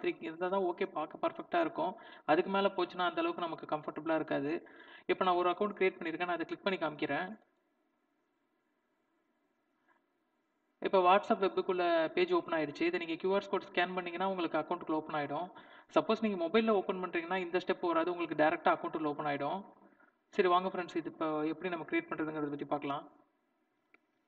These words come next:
இப்ப நான் நம்ம வெப்சைட்டோட back end open பண்ணிட்டேன்.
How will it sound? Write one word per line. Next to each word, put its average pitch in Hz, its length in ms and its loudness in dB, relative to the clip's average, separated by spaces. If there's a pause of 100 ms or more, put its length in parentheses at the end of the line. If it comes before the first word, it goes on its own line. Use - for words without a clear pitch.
(1200)
இப்ப - 200 0
நான் 349 140 0
நம்ம 339 200 -2
வெப்சைட்டோட 190 680 -2
back 165 220 0
end 185 100 -2
open 165 280 -4
பண்ணிட்டேன். 151 400 -4